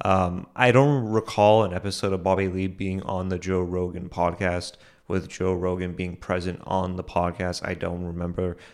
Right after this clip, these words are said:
the last time that that happened. I'm sure it happened back when, you know, Rogan was back in L A, back in twenty ten, twenty eleven, back in those years. Uh, but recently,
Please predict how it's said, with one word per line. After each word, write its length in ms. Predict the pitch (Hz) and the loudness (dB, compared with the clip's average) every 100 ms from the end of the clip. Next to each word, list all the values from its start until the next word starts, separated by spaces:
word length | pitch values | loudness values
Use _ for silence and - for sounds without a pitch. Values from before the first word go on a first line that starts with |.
| - | -6
the 80 | 92 | 0
last 340 | 87 87 - | 2 2 0
time 120 | 90 | -4
that 80 | 87 | -2
that 140 | 87 | -2
happened. 600 | 85 87 87 - 92 92 - - - - | -2 -2 -2 -2 -4 -4 -10 -20 -12 -2
I'm 160 | 92 | -2
sure 220 | 87 131 | 2 4
it 80 | 120 | 4
happened 360 | 117 98 104 98 | 4 2 2 2
back 320 | 95 92 95 | 4 4 2
when, 480 | 95 92 92 90 85 | 0 0 -2 -4 -4
you 120 | 92 | -4
know, 440 | 90 90 90 - - | -4 -8 -10 -16 -6
Rogan 440 | - 107 98 95 | 4 4 4 0
was 220 | 92 90 85 | 0 -4 -2
back 300 | 101 92 98 | 2 2 2
in 80 | |
L 220 | 90 87 90 | -2 -2 -2
A, 340 | 92 92 90 - _ _ _ _ _ _ _ _ _ _ _ - | -4 -4 -8 -12 _ _ _ _ _ _ _ _ _ _ _ 4
back 220 | 98 98 | 6 6
in 60 | 98 | 2
twenty 240 | - 101 | -2 -2
ten, 180 | 95 98 | 0 -2
twenty 220 | 95 98 | -2 -4
eleven, 420 | 92 92 92 90 - - _ _ _ | -4 -4 -6 -8 -12 -20 _ _ _
back 320 | - 117 104 | 6 8 8
in 80 | 110 | 2
those 240 | 101 101 | 0 0
years. 420 | 101 92 95 87 - - - - - | -2 -2 -2 -4 -10 -18 -20 -10 0
Uh, 380 | 92 90 87 87 | 2 2 0 0
but 260 | - 104 | 6 6
recently, 680 | 113 131 139 120 120 117 | 8 6 4 2 0 -2